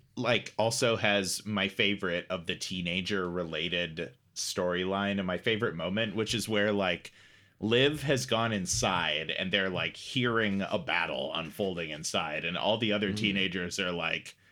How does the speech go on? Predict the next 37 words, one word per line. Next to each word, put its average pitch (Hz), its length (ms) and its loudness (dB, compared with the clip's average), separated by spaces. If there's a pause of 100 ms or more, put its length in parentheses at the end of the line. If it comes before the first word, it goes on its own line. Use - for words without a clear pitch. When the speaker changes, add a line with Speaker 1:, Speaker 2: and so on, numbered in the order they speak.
(560)
Speaker 1:
"W-, 165 220 -2
we 202 140 0
gotta 240 200 4
go 180 220 6
in 165 100 4
and 135 140 4
save 196 320 2
her," 104 160 2
and 101 100 -4
he's 156 180 0
just 160 200 -2
like, 160 280 0
"Mm, 175 460 0 (300)
I'm 285 80 2
gonna 233 140 4
leave." 113 380 0 (720)
And 120 100 0
they're 127 120 6
like, 120 300 2
Speaker 2:
No. 175 380 -2
Speaker 1:
"Wh-, - 40 -10
what?" 120 360 4
And 151 100 0
he's 165 200 0
like, 165 180 2
"Well, 151 420 4
Speaker 2:
Yeah. 147 80 2
Speaker 1:
uh, 147 280 4
this 156 220 2
is 302 100 -4
fucking 214 360 0
stupid, 117 800 2
and 113 320 2 (100)
I'm 185 240 2
gonna 208 160 2
fucking 165 420 2
leave. 139 360 0